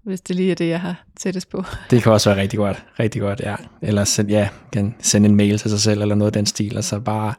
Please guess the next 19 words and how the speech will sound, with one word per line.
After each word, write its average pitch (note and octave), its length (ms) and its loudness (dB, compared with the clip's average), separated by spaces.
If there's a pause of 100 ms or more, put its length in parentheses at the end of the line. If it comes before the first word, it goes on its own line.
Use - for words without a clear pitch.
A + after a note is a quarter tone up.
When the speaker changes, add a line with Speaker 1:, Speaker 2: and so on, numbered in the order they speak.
(640)
Speaker 2:
så - 120 -4
længe A2+ 120 6
man A2+ 100 6
bare A2+ 180 0
får A2 160 0
det, G#2 280 0 (120)
får A#2 100 2
det A2 120 4
ned, A#2 200 6 (320)
øh, G#2+ 300 0
på A#2 80 4
papir A2+ 420 2
eller, G#2+ 340 -2 (140)
eller G#2+ 160 2
digitalt. G2+ 640 -4 (180)
Altså G#2+ 200 -2
så, A2 160 -4
øh, G#2 340 -2 (880)
ja, - 80 -4